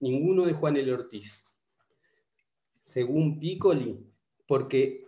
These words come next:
el largo de los versos de muchos de los poemas de Ortiz no entraba en la caja regular en la que se publicaron todos los títulos de la colección. Y Susana Zanetti no aceptó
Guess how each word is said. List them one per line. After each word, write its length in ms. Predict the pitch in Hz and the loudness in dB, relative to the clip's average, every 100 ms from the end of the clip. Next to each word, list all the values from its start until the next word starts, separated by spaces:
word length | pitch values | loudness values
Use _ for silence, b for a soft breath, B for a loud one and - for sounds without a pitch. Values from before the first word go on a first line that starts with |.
| - | 0
el 260 | 147 135 156 | 4 6 6
largo 360 | 180 165 143 | 6 4 4
de 100 | 127 | 2
los 160 | 123 101 | 0 0
versos 460 | 160 185 151 139 | 2 4 2 -2
de 120 | 120 120 | -4 -2
muchos 380 | 139 180 165 | 0 0 2
de 80 | 139 | 2
los 140 | 120 - | 2 -2
poemas 480 | 127 135 160 151 | 2 4 4 2
de 80 | 147 | 0
Ortiz 540 | 123 - 170 190 202 - b b _ | -4 -4 -8 -6 -10 -16 b b _
no 140 | 151 156 | 0 2
entraba 460 | 147 170 175 180 | 2 4 4 4
en 80 | 170 | 2
la 160 | 139 - | 2 0
caja 280 | 165 156 | -2 0
regular 800 | 135 131 117 123 143 180 196 - _ _ | -2 0 0 0 0 0 -2 -10 _ _
en 120 | - 135 | 0 2
la 140 | 131 | 2
que 80 | 139 | -2
se 140 | - | -6
publicaron 720 | - 127 123 123 147 151 139 | -6 -6 -6 -2 0 0 -2
todos 260 | 156 156 156 | 0 2 4
los 180 | 143 - | 2 -2
títulos 440 | 156 156 170 156 | -4 0 0 0
de 60 | 131 | 2
la 160 | 120 | 0
colección. 720 | - 117 - - 120 101 95 _ _ _ _ _ _ _ | 0 -2 -2 -4 -2 -2 -6 _ _ _ _ _ _ _
Y 100 | 143 | -16
Susana 500 | - - - 160 160 | -14 -6 0 2 2
Zanetti 720 | 156 160 185 170 131 131 - _ _ _ _ - | 0 4 6 4 0 -8 -10 _ _ _ _ 0
no 160 | 156 | 2
aceptó 880 | 160 175 160 - 196 165 156 - - | 4 2 -2 0 4 4 2 -6 -18